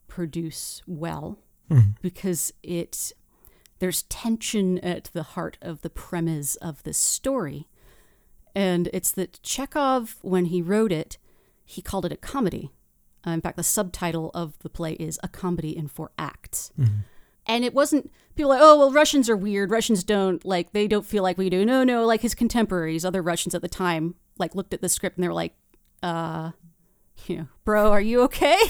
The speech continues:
Speaker 1: <laughs> This doesn't look like a comedy to me." And it's that there are lots of comic moments, but the,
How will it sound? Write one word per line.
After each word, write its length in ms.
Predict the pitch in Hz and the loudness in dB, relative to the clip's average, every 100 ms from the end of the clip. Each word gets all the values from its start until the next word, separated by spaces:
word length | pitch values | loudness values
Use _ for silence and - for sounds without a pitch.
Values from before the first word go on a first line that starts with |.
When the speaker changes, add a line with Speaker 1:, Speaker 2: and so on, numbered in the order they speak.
| - - | 6 6
Speaker 1:
<laughs> 260 | - - | 4 4
This 200 | - 233 | 4 2
doesn't 300 | - 254 185 | 2 2 2
look 180 | 254 359 | 0 2
like 160 | 220 208 | 0 0
a 60 | |
comedy 420 | 196 247 269 220 180 | -2 2 4 4 2
to 120 | 208 | 4
me." 300 | 240 220 202 - - - - - _ _ _ _ _ _ - | 4 4 2 -2 -20 -20 -20 -20 _ _ _ _ _ _ -4
And 300 | 247 226 208 - _ _ _ _ _ | 0 0 -2 -10 _ _ _ _ _
it's 220 | 262 - | -4 -4
that 260 | - 247 - - _ _ _ _ _ _ | -2 -2 -2 -20 _ _ _ _ _ _
there 320 | 208 202 262 247 | -2 4 4 4
are 60 | |
lots 260 | 240 - - | 2 -2 -4
of 120 | 208 | -8
comic 380 | - 208 190 180 | -4 -2 -2 0
moments, 580 | 226 311 370 190 175 - - | 2 4 4 2 0 -6 -10
but 500 | 170 202 190 170 - - | -4 -2 0 -4 -12 -10
the, 500 | 202 190 185 180 175 | -4 0 0 0 -2